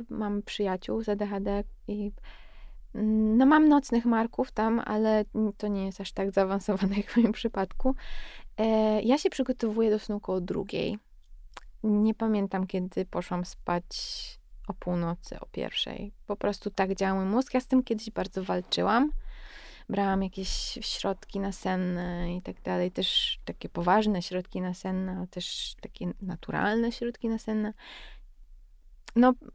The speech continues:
oczywiście, y, w-, e, lek przepisany przez psychiatrę zwala z nóg, e, ale kiedy go nie brałam, znowu wracałam do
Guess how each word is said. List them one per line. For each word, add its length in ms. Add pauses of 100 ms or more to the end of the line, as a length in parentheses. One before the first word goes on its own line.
(120)
oczywiście, 640 (460)
y, 280
w-, 400 (300)
e, 260 (240)
lek 140
przepisany 440
przez 200
psychiatrę 540
zwala 460
z 80
nóg, 420 (260)
e, 480
ale 260
kiedy 280
go 120
nie 160
brałam, 320
znowu 180
wracałam 520
do 200